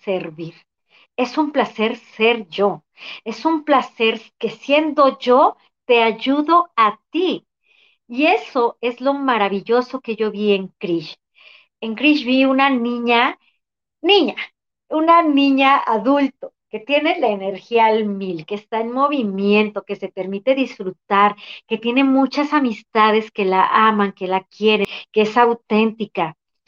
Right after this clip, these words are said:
y que se ha descubierto al permitirse hacer lo que le gusta. Y muchas veces también en los momentos de caos nos podemos descubrir. Por ejemplo,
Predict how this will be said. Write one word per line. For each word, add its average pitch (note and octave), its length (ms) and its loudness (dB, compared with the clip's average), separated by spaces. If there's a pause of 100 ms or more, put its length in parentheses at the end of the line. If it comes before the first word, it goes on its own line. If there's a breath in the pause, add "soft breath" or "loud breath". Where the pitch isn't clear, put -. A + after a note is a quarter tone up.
(140)
y G#3+ 120 -14
que A#3 180 0
se A#3+ 240 2
ha B3 160 6
descubierto B3 1200 -2 (380)
al G#3+ 240 -4
permitirse A3 800 -2
hacer B3 400 0 (580)
lo A3 480 4
que G#3 100 0
le F#3+ 100 0
gusta. - 440 -14 (720 loud breath)
Y B3 120 -2
muchas G#4+ 420 2
veces D4 340 2
también A#3+ 460 0 (200)
en G#3+ 440 -4
los A3+ 240 -2
momentos C4 520 -2
de B3 140 -2
caos B3+ 440 0 (360)
nos A3+ 220 -4
podemos B3 420 2
descubrir. E3 540 -8 (1400 soft breath)
Por B3 140 4
ejemplo, A3+ 500 -2